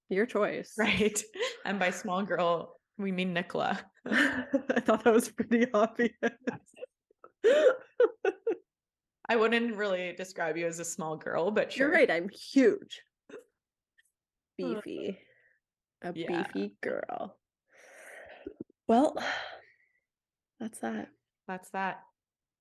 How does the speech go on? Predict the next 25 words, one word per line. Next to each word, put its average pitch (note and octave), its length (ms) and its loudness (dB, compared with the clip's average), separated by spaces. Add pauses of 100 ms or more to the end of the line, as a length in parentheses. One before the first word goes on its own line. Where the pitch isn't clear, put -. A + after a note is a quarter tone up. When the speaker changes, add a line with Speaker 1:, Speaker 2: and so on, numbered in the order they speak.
Speaker 2:
Thank F3+ 220 -8
you F#3+ 100 -10
for E3 640 -6
sharing E3 520 -10 (320)
and F3 160 -12
opening D#3+ 540 -10 (1040)
the F#3 80 -4
deepest D#3+ 500 -8
parts - 280 -6
of E3 100 -10
your F3 100 -6
soul - 540 -6 (220)
to - 120 -4
our F#3 80 0
Speaker 1:
Or - 140 -4 (100)
opening F#3 120 -4
Speaker 2:
podcast. A#3 300 -6
Speaker 1:
my A3+ 120 -10
heart. - 480 -12 (260)
Yeah. - 140 -2
Speaker 2:
Opening G3+ 300 -2
your G3+ 120 2
heart. - 480 -4 (920)
Speaker 1:
You're F#3+ 120 -6
welcome. G3+ 500 -12